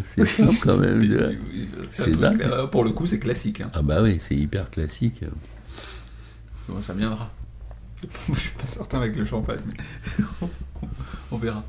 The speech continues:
Speaker 2: Donc, euh, donc, oui, oui, cette inspiration du, du cinéma. Alors, est-ce que vous, vous avez à l'esprit, euh,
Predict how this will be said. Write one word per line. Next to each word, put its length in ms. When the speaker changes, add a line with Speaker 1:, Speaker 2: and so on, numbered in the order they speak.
Speaker 2:
Donc, 280
euh, 680
donc, 380
oui, 240
oui, 120
cette 200
inspiration 640
du, 260
du 220
cinéma. 460
Alors, 380
est-ce 160
que 120
vous, 260
vous 260
avez 280
à 120
l'esprit, 960
euh, 380